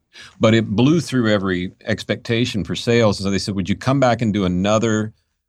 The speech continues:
version of this with some new research?" So we put a hundred and fifty new pages of research in there. And, um, what, what we're finding is the conversation's happening,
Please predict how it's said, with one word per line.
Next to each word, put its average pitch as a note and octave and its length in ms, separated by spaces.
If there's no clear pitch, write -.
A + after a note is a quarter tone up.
version G#2 400
of E2 100
this F2 300
with G2 120
some G#2 280
new G#2+ 200
research?" F#2 840
So A2 180
we A2 120
put A#2 260
a F#2+ 40
hundred D3 520
and G2+ 440
fifty B2+ 480
new A2 280
pages A#2 460
of G#2+ 100
research G#2 440
in B2 100
there. C3 260
And, G2+ 560
um, G2 500
what, A#2 360
what B2+ 160
we're A2+ 140
finding A2+ 640
is F#2+ 320
the G#2+ 80
conversation's A#2+ 680
happening, G#2 500